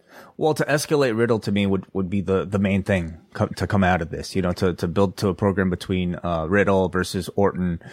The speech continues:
and, and maybe a chance to, for us to be able to take Riddle a bit more seriously than just, you know, the, the pot referencing dude. Um, and I, I,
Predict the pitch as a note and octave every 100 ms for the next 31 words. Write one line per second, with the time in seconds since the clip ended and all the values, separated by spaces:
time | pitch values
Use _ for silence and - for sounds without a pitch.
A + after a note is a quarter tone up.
0 | - - - A2 G#2 G#2+ G#2 G#2 G#2 G2+
1 | - G#2 - G2+ G2 F#2 - F#2+ A2+ G#2+
2 | G#2 G2 F#2+ G#2+ G2 G2 G2 G2 F2 F#2+
3 | F#2+ - G2 G2+ - F#2 F2+ F2 F2+ -
4 | F#2 F2+ F2 D#2 - - F2+ - G2 G2
5 | E2+ E2 D#2+ D#2 D2+ - - - - -
6 | F#2 F#2 F2+ - - - - G#2+ G#2+ G#2+
7 | F#2 - B2+ G#2+ _ -